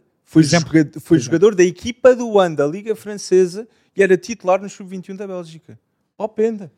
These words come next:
Speaker 2: O Alex, e Gravenberch na, na seleção,
Speaker 1: É
Speaker 2: eh, dos
Speaker 1: verdade.
Speaker 2: Países Baixos, e Brian Brobbey, que até marcou contra Portugal.
Speaker 1: Kenneth Taylor, Quinton
Speaker 2: Kenneth Taylor.
Speaker 1: Todos os jogadores que têm experiência de
Speaker 2: Em grandes clubes.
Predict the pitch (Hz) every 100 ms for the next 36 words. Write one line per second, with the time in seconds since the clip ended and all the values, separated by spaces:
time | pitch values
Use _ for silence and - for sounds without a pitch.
0 | _ _ 147 151 127 117 160 151 165 143
1 | 160 151 170 156 160 156 156 139 165 151
2 | 175 160 156 151 _ _ _ 127 160 160
3 | 185 175 165 143 156 185 160 151 143 156
4 | 156 151 170 175 151 143 143 135 139 143
5 | 131 - 147 147 180 185 147 - 151 165
6 | 185 165 - 175 170 175 165 - 180 180
7 | 175 175 - 202 151 175 185 185 - 135
8 | - 220 277 - 151 147 135 - 131 131
9 | 170 175 190 - 175 147